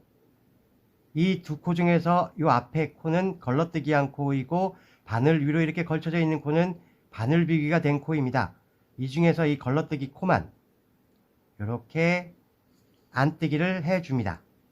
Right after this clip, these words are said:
바늘 비우기를 했던 코만 남아있네요.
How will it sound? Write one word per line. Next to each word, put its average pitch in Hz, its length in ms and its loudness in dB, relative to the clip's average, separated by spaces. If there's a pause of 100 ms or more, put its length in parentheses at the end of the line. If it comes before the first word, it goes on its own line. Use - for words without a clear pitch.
(3250)
바늘 127 500 0
비우기를 143 840 0
했던 151 440 -2
코만 175 460 2
남아있네요. 110 600 -2